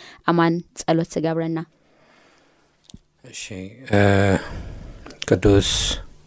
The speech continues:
Speaker 2: ቅዱስ፣ ቅዱስ ኣብ ሰማያት ትነብር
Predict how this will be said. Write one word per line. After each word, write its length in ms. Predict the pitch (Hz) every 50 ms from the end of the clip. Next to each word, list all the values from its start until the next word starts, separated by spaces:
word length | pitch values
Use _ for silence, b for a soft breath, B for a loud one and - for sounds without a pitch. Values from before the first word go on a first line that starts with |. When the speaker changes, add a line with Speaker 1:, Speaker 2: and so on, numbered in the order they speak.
| - - -
Speaker 2:
ቅዱስ፣ 480 | - 110 92 87 - 95 92 92 90 - - - - - - - - - - - - -
ቅዱስ 460 | - 95 90 - 92 92 90 87 - - - - - - - - b b b b b b b b b b b b b b b b _ _ _ _ _ _ _ _ _ -
ኣብ 120 | - 101 -
ሰማያት 340 | - 98 98 98 95 92 -
ትነብር 480 | - 95 92 90 - - 104 104 98